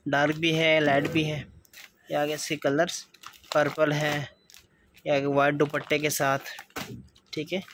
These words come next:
ये आगे एक से दो पीस का आपको overview करवा देता हूँ। सोलह पीस का ये set है और आखिर में आपको rate भी बताते हैं, ठीक है, एक पीस का भी और set का भी। जिसको एक piece चाहिए होगा तो इंशाल्लाह उनको एक piece भी मिलेगा,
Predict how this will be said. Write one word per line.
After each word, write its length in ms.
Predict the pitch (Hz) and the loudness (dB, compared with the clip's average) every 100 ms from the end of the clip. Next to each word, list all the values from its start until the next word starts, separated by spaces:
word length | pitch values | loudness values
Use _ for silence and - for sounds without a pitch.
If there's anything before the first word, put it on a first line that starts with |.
| - - _ - - - - - - | -20 -20 _ -20 -16 -12 -12 -14 -8
ये 100 | 135 | -6
आगे 960 | 113 - - - - - - - - | -6 -10 -18 -20 -20 -20 -14 -10 -2
एक 120 | 165 - | 0 0
से 140 | 208 | 2
दो 160 | 170 175 | 4 4
पीस 200 | 196 190 | 4 2
का 140 | 185 | 0
आपको 220 | 175 - 180 | 0 4 4
overview 440 | 165 170 165 175 | 4 2 2 2
करवा 280 | 170 147 135 | 2 2 2
देता 220 | 143 143 | 2 0
हूँ। 80 | 190 | -2
सोलह 280 | 190 165 170 | 0 2 2
पीस 200 | 180 190 - | 0 -2 0
का 100 | 196 | 2
ये 140 | 185 | 4
set 240 | 160 143 147 | 2 -2 -4
है 160 | 175 - - - - - - - - | -8 -12 -16 -18 -18 -20 -20 -18 -2
और 300 | 131 131 131 | 2 2 2
आखिर 300 | 143 143 180 180 | 0 0 -2 0
में 360 | 185 180 180 | 0 2 2
आपको 420 | 160 156 - 175 | 2 0 0 0
rate 220 | 156 151 151 | 2 2 0
भी 100 | 165 180 180 | -2 -4 -4
बताते 420 | 151 151 151 175 | 0 0 2 0
हैं, 220 | 170 175 170 - - - - - | 0 -2 -6 -16 -20 -20 -20 -8
ठीक 140 | 147 | -4
है, 80 | 147 | 0
एक 180 | 151 151 | 0 0
पीस 200 | 175 170 | -2 -2
का 140 | - 185 | 0 0
भी 300 | 175 190 190 | 2 2 2
और 220 | 185 156 143 | 2 2 2
set 240 | 156 143 | -4 -4
का 140 | 139 131 | -4 -4
भी। 220 | 151 170 _ - - _ | -4 -10 _ -20 -20 _
जिसको 300 | 160 - 202 | -4 0 4
एक 160 | 180 180 196 | 4 4 2
piece 180 | 196 | 2
चाहिए 240 | 185 180 185 | 4 4 6
होगा 360 | 185 180 180 180 | 6 6 6 4
तो 120 | 185 | 4
इंशाल्लाह 440 | 175 170 175 170 | 4 2 2 4
उनको 180 | 170 180 | 4 4
एक 180 | 160 151 | 4 2
piece 180 | 175 160 | 0 2
भी 80 | 170 | 4
मिलेगा, 400 | 143 127 123 | 2 2 -2